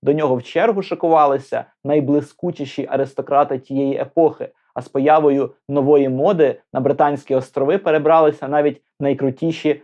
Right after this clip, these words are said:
японські татуювальники. Популярні часописи того часу розповідали про моду на татуювання серед представників королівських родин Англії, Данії, Німеччини, Росії та Греції.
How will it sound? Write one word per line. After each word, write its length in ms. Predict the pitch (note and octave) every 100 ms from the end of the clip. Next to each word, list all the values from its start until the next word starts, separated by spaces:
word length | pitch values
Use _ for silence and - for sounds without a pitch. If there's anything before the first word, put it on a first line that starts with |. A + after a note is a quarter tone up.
| _
японські 520 | D3 - F3+ D#3 - -
татуювальники. 840 | B2+ C#3 C3 C#3+ C3 A#2+ - - - -
Популярні 500 | C#3 D3+ F3 F#3+ D#3
часописи 580 | C#3+ C3 F3 E3+ D3 D#3
того 240 | D3 C3
часу 540 | - F3+ G#3+ - - _ _
розповідали 640 | C#3 C3 C#3+ C#3 D#3 D#3+
про 220 | C3+ D3 C#3
моду 420 | D3 F3 C#3+ C3
на 120 | C3+
татуювання 840 | C3+ C3 C#3 B2+ D3+ G3+ D#3 A#2 - _
серед 320 | C#3+ C#3+ -
представників 800 | C#3+ A#2+ - C#3+ C#3 C3+ F3 D#3+
королівських 640 | C#3+ C#3 D3 D3 - C3
родин 360 | C3+ B2+ D3 C3 -
Англії, 640 | D3+ F#3 D#3+ C3+ B2 - _ -
Данії, 600 | C3 C#3+ E3 D#3 B2+ A2+
Німеччини, 840 | C3 C#3 C3 C#3+ C#3+ - C#3 B2+ A2+ _
Росії 480 | C3+ C3 - D3+ C#3+
та 140 | C#3 C#3
Греції. 640 | D3+ E3 D#3+ C#3 B2